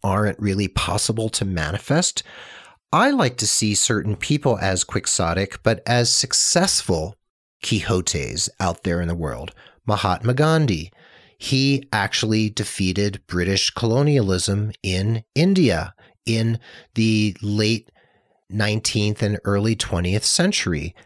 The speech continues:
How the heck did he actually do that as this little vegetarian man who liked to spin wool and meditate and spend lots of time being quiet,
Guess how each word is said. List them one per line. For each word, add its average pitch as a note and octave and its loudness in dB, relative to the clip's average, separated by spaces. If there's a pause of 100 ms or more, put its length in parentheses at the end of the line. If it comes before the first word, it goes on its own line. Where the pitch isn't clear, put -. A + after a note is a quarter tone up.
How C3 2
the F3 2
heck F#2+ 0
did G#2 0
he A#2 0
actually A#2 0
do C3 2
that B1+ -2 (100)
as A2 0
this A2+ 0
little A#2 4
vegetarian B2+ 2
man G2 2
who G#2+ 4
liked G#2+ 0
to - -2
spin A#2+ 2
wool G#2 2 (360)
and G2 0
meditate G#2+ 2 (340)
and G#2 -2
spend G#2+ 0
lots A2 2
of B2+ 0
time G2+ 0
being F2+ 0
quiet, A#2 0